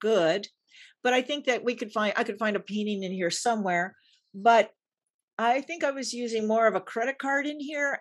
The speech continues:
and I didn't like how it scarred the surface. So then I just kind of went ahead and did a, a bit more to it. I don't see the painting yet in here,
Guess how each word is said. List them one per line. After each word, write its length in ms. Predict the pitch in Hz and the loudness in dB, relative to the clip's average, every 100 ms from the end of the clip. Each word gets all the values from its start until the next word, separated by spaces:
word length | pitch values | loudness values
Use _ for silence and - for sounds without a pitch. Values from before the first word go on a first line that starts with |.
| - | 2
and 140 | 233 | 4
I 80 | 220 | 4
didn't 340 | 208 294 285 - | 0 -6 -6 -4
like 400 | 220 214 220 220 - | 2 4 2 0 -6
how 480 | 202 196 190 190 185 - - - _ | -2 0 0 0 -6 -12 -20 -20 _
it 180 | 220 208 | 4 4
scarred 680 | - - 208 202 202 202 202 202 180 | 2 -4 0 0 0 -2 -6 -12 -8
the 100 | 185 | -8
surface. 920 | - 196 202 202 311 370 370 - - _ - | -6 -4 -4 -2 -2 -2 -2 -6 -10 _ -2
So 160 | 226 | 2
then 180 | 226 269 | 4 4
I 100 | 254 | 2
just 220 | 226 226 | 0 -2
kind 180 | 254 226 | -2 -2
of 100 | 214 | -2
went 160 | 220 214 | 0 0
ahead 260 | 220 220 214 | 0 0 -2
and 120 | 196 | -2
did 180 | 208 202 | -2 0
a, 260 | 190 175 - | 2 2 0
a 60 | 175 | -6
bit 260 | 175 185 | -6 -8
more 340 | 170 190 190 196 | -6 -2 -2 -2
to 120 | - 208 | -2 0
it. 180 | 202 - _ _ _ - | 0 -4 _ _ _ -2
I 100 | 233 | 4
don't 300 | 302 311 - | 4 4 0
see 280 | - 226 247 | -4 -2 -2
the 100 | 226 | -4
painting 460 | 233 226 220 214 | -6 -8 -6 -4
yet 220 | 208 208 - | 0 0 -2
in 60 | 208 | -10
here, 340 | 208 208 214 | -8 -8 -8